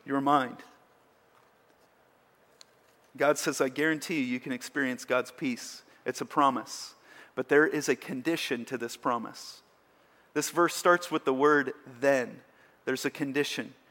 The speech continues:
He says, "If you do these things, then you'll experience God's peace. His peace will guard your hearts and minds as you live in Christ Jesus." So let's look at what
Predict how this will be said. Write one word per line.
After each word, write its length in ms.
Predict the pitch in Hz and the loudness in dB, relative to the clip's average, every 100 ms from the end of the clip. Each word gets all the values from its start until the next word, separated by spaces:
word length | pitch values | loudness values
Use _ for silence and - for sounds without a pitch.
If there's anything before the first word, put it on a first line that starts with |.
| _ _ _ _ - | _ _ _ _ -14
He 60 | 123 | -8
says, 220 | 139 127 | -6 -4
"If 140 | 143 | -2
you 100 | 156 | -2
do 200 | 131 175 | -2 -2
these 200 | 180 175 | 0 -2
things, 300 | - 165 131 | -2 -4 -4
then 320 | 131 156 165 160 | -2 2 2 2
you'll 180 | 151 | 2
experience 540 | 131 - - 139 127 - | 2 -2 -4 -2 -2 2
God's 300 | 131 127 - | 4 4 2
peace. 460 | - 131 120 - - - - | -4 -4 -4 -10 -14 -16 -8
His 160 | 131 | -6
peace 320 | - 175 - | -4 -4 -2
will 80 | 147 | -2
guard 260 | 131 151 147 | 4 2 4
your 120 | 139 | 2
hearts 260 | 151 143 143 | 2 2 -2
and 80 | |
minds 340 | 131 143 135 131 | 0 0 0 -6
as 140 | 123 | -8
you 100 | 127 | -2
live 160 | 135 131 | -2 0
in 120 | 123 | 0
Christ 320 | 135 127 - | 0 0 -2
Jesus." 380 | 143 135 123 101 | -6 -6 -6 -8
So 140 | - | -2
let's 220 | 139 180 180 | 2 4 4
look 160 | 170 | 4
at 120 | 160 | 4
what 220 | 139 151 | 6 6